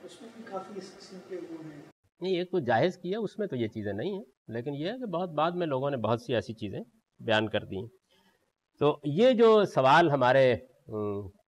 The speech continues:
Speaker 2: दोस्त तार-, तारिक साहब ने उठाया था, मैं आखिर में उस पर अब तबसरा करना चाहता हूँ। यानी ये बात कि एक ये रवायत है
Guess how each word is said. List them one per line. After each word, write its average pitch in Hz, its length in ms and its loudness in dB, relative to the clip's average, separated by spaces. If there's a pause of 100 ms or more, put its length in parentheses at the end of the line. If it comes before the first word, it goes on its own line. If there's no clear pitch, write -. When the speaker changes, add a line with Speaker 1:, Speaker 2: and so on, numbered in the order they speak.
Speaker 2:
दोस्त 117 300 0
तार-, 131 320 2 (120)
तारिक 151 240 2
साहब 143 180 2
ने 120 100 0
उठाया 107 340 0
था, 107 200 -6 (580)
मैं 123 140 2
आखिर 135 220 4
में 139 120 0
उस 113 180 -4
पर 131 100 0
अब 143 140 -8 (160)
तबसरा 120 280 -2
करना 101 240 -4
चाहता 110 280 -2
हूँ। 135 140 0
यानी 127 260 0 (380)
ये 127 220 0
बात 101 320 -2 (1120)
कि 117 60 -14 (160)
एक 175 200 4
ये 180 120 8
रवायत 135 360 6
है 147 60 2